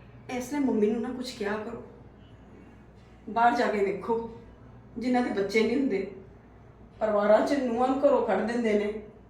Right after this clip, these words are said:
ਬਾਂਝ ਕਹਿ ਕੇ। ਤੁਸੀਂ ਤਾਂ ਵੇਖੋ ਨਾ, ਮੈਨੂੰ ਏਦਾਂ ਹੀ ਅਪਣਾਇਆ,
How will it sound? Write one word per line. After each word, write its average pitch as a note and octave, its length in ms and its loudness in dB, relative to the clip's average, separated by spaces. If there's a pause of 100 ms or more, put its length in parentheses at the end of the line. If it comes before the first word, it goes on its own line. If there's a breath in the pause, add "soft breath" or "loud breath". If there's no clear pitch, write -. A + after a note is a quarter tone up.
(300)
ਬਾਂਝ G3+ 420 2
ਕਹਿ G3 220 2
ਕੇ। G3+ 180 -2 (2000)
ਤੁਸੀਂ A3+ 280 -10
ਤਾਂ A#3+ 100 -4
ਵੇਖੋ A#3 280 -6
ਨਾ, B3 140 -4
ਮੈਨੂੰ B3+ 220 -2
ਏਦਾਂ A#3+ 160 -4
ਹੀ B3+ 80 -4
ਅਪਣਾਇਆ, G#3 420 -2